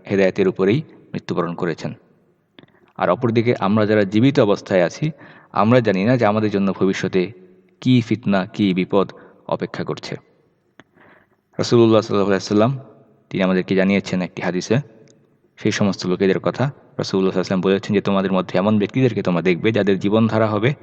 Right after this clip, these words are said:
জান্নাত অভিমুখী, তাদের ইবাদত, কাজকর্ম সবকিছুই জান্নাতি ব্যক্তিদের মতো। কিন্তু মৃত্যুর পূর্বে তাদের জীবনের কাজগুলো হয়ে যায় জাহান্নামী ব্যক্তিদের মতো এবং শেষ পর্যন্ত তাদের ঠিকানা গন্তব্য হয়ে যায় জাহান্নাম।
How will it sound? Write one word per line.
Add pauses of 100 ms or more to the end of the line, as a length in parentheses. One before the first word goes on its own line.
(380)
জান্নাত
অভিমুখী, (520)
তাদের
ইবাদত, (520)
কাজকর্ম (460)
সবকিছুই
জান্নাতি
ব্যক্তিদের
মতো। (960)
কিন্তু
মৃত্যুর
পূর্বে (560)
তাদের
জীবনের
কাজগুলো
হয়ে
যায় (400)
জাহান্নামী
ব্যক্তিদের
মতো (520)
এবং
শেষ
পর্যন্ত (500)
তাদের
ঠিকানা
গন্তব্য
হয়ে
যায়
জাহান্নাম।